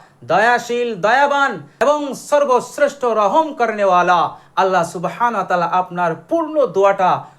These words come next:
পূর্ণাঙ্গভাবে কবুল করে নেবেন। এখানে একশো পার্সেন্ট গ্যারান্টি এসে যায়, একশো পার্সেন্ট চান্স বেড়ে যায়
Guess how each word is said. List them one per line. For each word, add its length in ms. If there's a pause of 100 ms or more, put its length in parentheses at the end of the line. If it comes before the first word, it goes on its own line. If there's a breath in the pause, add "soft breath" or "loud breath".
(140)
পূর্ণাঙ্গভাবে 960 (300 loud breath)
কবুল 520
করে 220
নেবেন। 480 (220 soft breath)
এখানে 480 (120)
একশো 640
পার্সেন্ট 600
গ্যারান্টি 500
এসে 260
যায়, 340 (300 loud breath)
একশো 420
পার্সেন্ট 680
চান্স 420 (100)
বেড়ে 200
যায় 300